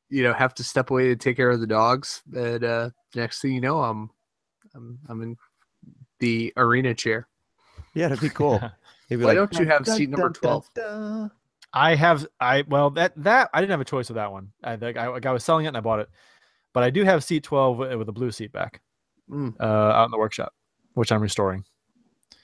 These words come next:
Speaker 3: I wanna get Oates to sign that one, if I can
Speaker 1: Nice.
Speaker 3: swing that, swing, swing that. Uh, Brodziak
Speaker 2: What do you got
Speaker 3: score
Speaker 2: over
Speaker 3: with
Speaker 2: there on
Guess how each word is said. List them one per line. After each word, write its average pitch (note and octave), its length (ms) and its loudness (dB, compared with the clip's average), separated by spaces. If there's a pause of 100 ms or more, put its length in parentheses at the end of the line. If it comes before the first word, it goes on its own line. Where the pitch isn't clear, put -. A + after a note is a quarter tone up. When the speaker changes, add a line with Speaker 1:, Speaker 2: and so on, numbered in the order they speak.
(1120)
Speaker 3:
I A2+ 60 2
wanna F3+ 180 6
get D3 80 8
Oates D3+ 200 6
to A#2 60 -6
sign A2+ 160 -2
that G#2 140 -6
one, F#2+ 160 -14 (760)
if - 80 -12
I G#2+ 80 -2
can G2 120 -2
Speaker 1:
Nice. A2+ 200 2
Speaker 3:
swing A2 220 0
that, - 160 -6
swing, - 180 -12
swing G#2 220 -4
that. F#2+ 220 -4 (1500)
Uh, A#2+ 640 10
Brodziak G#2+ 60 -2
Speaker 2:
What E3+ 240 8
do E3 80 4
you F3+ 60 8
got E3 100 6
Speaker 3:
score D#3 220 2
Speaker 2:
over D#3 100 6
Speaker 3:
with C#3 140 0
Speaker 2:
there C3 160 -10
on B2+ 60 -14